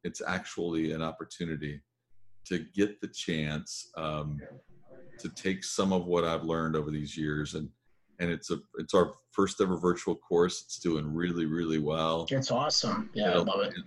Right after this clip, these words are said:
Speaker 1: and I know you've taken, uh, you've, you've, you've invested in taking part of it. I know there's some good stuff going on there, but it's just, it's an opportunity for people to learn,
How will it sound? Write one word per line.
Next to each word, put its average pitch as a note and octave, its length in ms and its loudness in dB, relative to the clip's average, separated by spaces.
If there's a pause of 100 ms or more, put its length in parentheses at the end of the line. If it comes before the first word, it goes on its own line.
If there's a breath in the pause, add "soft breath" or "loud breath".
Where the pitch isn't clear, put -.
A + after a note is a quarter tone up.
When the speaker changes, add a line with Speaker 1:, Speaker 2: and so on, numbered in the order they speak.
(120)
Speaker 1:
and F#2 120 2
I F#2 60 8
know F#2 140 10
you've F#2+ 320 6
taken, F2+ 540 2
uh, E2 380 2
you've, F2 280 -4 (100)
you've, F2 220 -4 (120)
you've F#2 180 -2
invested E2+ 560 -2
in E2 300 -4
taking F2+ 360 -4
part E2+ 180 4
of E2 100 0
it. E2 140 2 (520)
I F2 60 -4
know F2 140 4
there's E2+ 240 0
some - 140 -16
good E2+ 120 -2
stuff - 340 0
going E2+ 260 0
on E2 220 0
there, D#2+ 460 2
but F2 240 8 (540)
it's A#2+ 180 2
just, D#3+ 320 4
it's - 160 -2
an B2 100 0
opportunity G2 840 2 (520)
for G2 140 4
people F#2+ 600 4 (160)
to F2+ 220 4
learn, G2+ 580 4